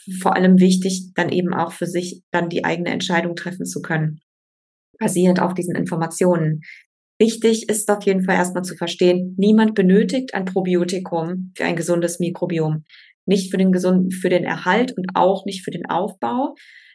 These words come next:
Ja, es zeigt sich langfristig in den Studien, dass, ähm,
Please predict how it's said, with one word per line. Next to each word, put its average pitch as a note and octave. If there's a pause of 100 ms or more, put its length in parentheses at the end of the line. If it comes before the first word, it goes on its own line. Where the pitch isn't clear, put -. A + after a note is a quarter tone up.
Ja, F3+
es F#3+
zeigt F#3
sich -
langfristig F3+
in F3+
den F#3
Studien, F3+ (260)
dass, F3+
ähm, E3+